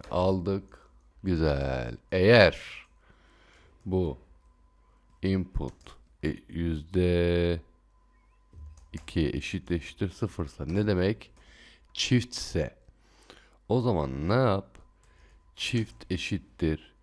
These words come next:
çift artı input de. Tekse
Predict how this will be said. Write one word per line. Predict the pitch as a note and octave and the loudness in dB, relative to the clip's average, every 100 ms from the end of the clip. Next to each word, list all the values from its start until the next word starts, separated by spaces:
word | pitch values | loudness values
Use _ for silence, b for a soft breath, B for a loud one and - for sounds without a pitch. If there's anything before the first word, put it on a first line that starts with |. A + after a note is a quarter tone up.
| - _ - | -20 _ -12
çift | - G#2 F2 E2 - - - - | -6 0 0 -2 -20 -20 -20 -8
artı | C2 C#2+ C#2 - - E2+ E2 D#2+ - _ - - - | -2 -2 -2 -6 -6 -2 0 -2 -8 _ -20 -12 -4
input | D#2 C2+ - A#1 - - _ _ - | -4 -6 -12 -16 -16 -20 _ _ -14
de. | A#1 - _ - - B B B B B B B - | -14 -14 _ -20 -20 B B B B B B B -12
Tekse | - C#3+ C#3+ - E2 D#2+ | 2 2 2 -2 0 0